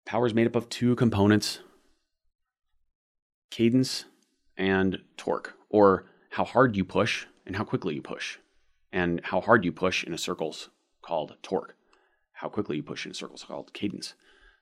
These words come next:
So you can increase your power one of three ways. You can push harder, you can push faster, or you can do both.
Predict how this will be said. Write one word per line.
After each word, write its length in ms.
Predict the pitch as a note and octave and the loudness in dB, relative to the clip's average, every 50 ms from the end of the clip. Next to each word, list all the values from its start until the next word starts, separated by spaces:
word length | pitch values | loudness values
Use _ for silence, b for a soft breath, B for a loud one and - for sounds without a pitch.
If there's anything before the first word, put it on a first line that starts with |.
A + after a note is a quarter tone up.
| b | b
So 240 | - - G2 F#2+ F2+ | 0 2 4 4 4
you 160 | E2+ E2+ F#2+ | 4 2 0
can 180 | F#2 - F2+ F2+ | 0 2 2 2
increase 340 | F2+ E2+ - B2+ B2 - - | 2 2 2 2 2 2 2
your 60 | A#2 | 0
power 360 | A#2 - G2+ A2 A#2 A2+ A2+ | 2 4 6 6 6 6 4
one 160 | G#2+ G2+ G#2 | 2 2 2
of 80 | G#2 G2 | 0 0
three 160 | - G#2 G#2 | 0 0 2
ways. 320 | G#2 G#2 G2+ D#2+ B1+ - - | 4 4 4 2 2 -2 -8
You 60 | E2+ | -12
can 100 | - D#2 | -12 -8
push 160 | F2 F2+ - | -8 -6 -2
harder, 420 | - G2+ A2+ B2+ C3+ D3 C#3 C#3 b b b b b b b b b b b _ - | 4 6 8 8 6 4 2 -4 b b b b b b b b b b b _ -12
you 80 | - | -10
can 80 | F#2 F2 | -8 -8
push 140 | E2+ F2+ - | -8 -8 -2
faster, 420 | - G#2 G#2+ A2 - - G2+ F#2+ - - | 0 2 2 2 0 -2 -4 -4 -2 -2
or 80 | - | -4
you 60 | F2+ E2+ | -2 -2
can 100 | F#2 F2 | -2 -4
do 80 | E2+ | -4
both. 480 | D#2+ D2+ - - F2 - - - - | -4 -6 0 2 2 2 0 -4 -14